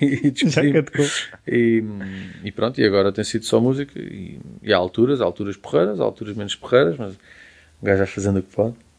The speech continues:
Speaker 2: E não há aquela coisa de, se calhar, um dia deste ainda tem que voltar àquela vida?
Speaker 1: <laughs> Ah, tá a ser agora. <laughs> Se calhar vou ter que,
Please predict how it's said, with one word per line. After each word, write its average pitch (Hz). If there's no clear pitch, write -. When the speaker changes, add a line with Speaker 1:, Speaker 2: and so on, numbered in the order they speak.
Speaker 2:
E 196
não 226
há 165
aquela 143
coisa 131
de, 117
se -
calhar, 123
um 127
dia 123
deste 123
ainda 123
tem 123
que -
voltar 123
àquela 117
vida? 120
Speaker 1:
<laughs> -
Ah, 117
tá 110
a 107
ser 110
agora. 107
<laughs> 208
Se -
calhar 117
vou 120
ter 120
que, 120